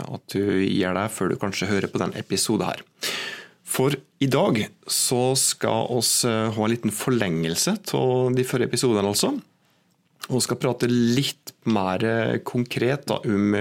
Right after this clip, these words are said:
ulike tiltak som du kan gjøre i, i krisetider. Fordi at oss, eh, oss, eh, har jo da, eh, sagt det, eller konkludert med det,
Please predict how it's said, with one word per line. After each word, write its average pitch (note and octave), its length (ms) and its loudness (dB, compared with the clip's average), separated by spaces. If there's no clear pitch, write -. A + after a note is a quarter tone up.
ulike F#2+ 1000 -2
tiltak - 560 -2
som F#2 220 0
du F#2 320 0
kan E2+ 260 -2
gjøre F2 380 -2
i, F2+ 400 -2
i A#2+ 180 0
krisetider. F2 560 0
Fordi B2+ 260 2
at A#2+ 140 0
oss, B2 240 2
eh, A#2 460 2
oss, - 240 0
eh, G#2+ 420 0
har G#2+ 160 0
jo B2 80 2
da, G2+ 160 4
eh, G2+ 540 0
sagt - 400 -4
det, G#2 80 0
eller A#2+ 180 0
konkludert G#2+ 600 -2
med G#2 200 -2
det, G#2 180 0